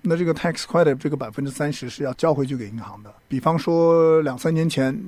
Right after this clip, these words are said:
这个还没有贷款的这个项目出来的时候，大家要做太阳能板的话，一定要一次付清，或者说租。那一次付清或者之前的话要付一个 down payment，也就是一个头期款，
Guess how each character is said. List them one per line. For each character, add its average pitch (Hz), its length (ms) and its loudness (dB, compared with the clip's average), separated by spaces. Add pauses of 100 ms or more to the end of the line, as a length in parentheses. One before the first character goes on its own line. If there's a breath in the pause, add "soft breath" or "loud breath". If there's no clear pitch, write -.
这 156 140 -4
个 143 80 -2
还 - 120 -4
没 147 140 0
有 143 140 2
贷 160 180 4
款 131 180 -8
的 123 120 -8
这 147 100 -4
个 147 60 -6
项 165 200 2
目 143 140 0
出 165 220 2
来 135 100 8
的 127 100 -2
时 123 140 -8
候， 127 240 -4 (300 loud breath)
大 170 120 4
家 160 200 2
要 156 160 4
做 165 180 0
太 - 160 -2
阳 143 160 -2
能 147 140 -6
板 151 160 -10
的 123 80 -10
话， 139 120 -6
一 127 160 -8
定 160 180 -6
要 143 140 -2
一 131 140 -6
次 151 180 -8
付 147 160 -6
清， 151 240 -4 (440 loud breath)
或 165 180 4
者 135 100 -2
说 147 340 4
租。 151 300 2 (220)
那 165 160 0
一 160 160 2
次 165 160 -2
付 156 160 -2
清 160 260 0
或 151 140 4
者 131 240 0 (100)
之 143 160 -4
前 135 160 -2
的 135 80 2
话 139 140 -2
要 135 160 0
付 - 160 -4
一 135 80 0
个 135 140 -2
down 147 180 0
payment， 160 360 0 (260)
也 123 120 -2
就 143 120 -2
是 143 120 -2
一 135 80 0
个 151 120 0
头 - 180 -4
期 170 160 -6
款， - 180 -6